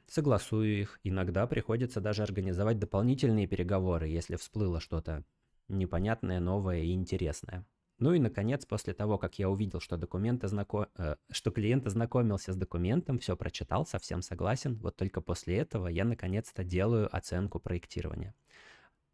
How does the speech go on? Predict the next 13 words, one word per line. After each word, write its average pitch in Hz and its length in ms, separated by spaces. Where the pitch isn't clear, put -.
Я 80 200
называю 82 500
сроки, 165 460
я 117 180
называю 87 460
часы - 260
на 87 120
переговоры, 123 580
я 107 200
делаю, 98 480
э, 90 220
называю 98 400
стоимость. 87 560